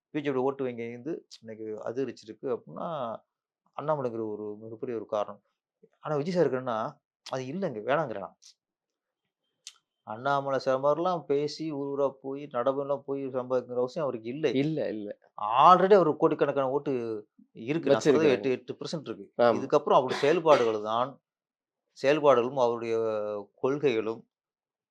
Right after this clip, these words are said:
Speaker 1: அ, அவர் மக்களுக்காக, மக்கள் நம்புறதுக்குன்னு ஒண்ணு இருக்குல்ல,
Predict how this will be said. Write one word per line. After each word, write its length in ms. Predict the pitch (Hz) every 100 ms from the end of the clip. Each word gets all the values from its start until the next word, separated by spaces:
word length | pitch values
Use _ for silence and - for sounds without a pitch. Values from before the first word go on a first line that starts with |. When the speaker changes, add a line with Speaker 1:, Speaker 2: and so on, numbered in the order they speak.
| _ _
Speaker 1:
அ, 60 | 123 117 113 110
அவர் 220 | 110 120
மக்களுக்காக, 540 | 113 110 151 - 123 135 - _ _ _ _ _ - -
மக்கள் 320 | 123 - 147
நம்புறதுக்குன்னு 920 | 127 151 156 139 131 - _ 139 131
ஒண்ணு 120 | 117
இருக்குல்ல, 240 | 123 131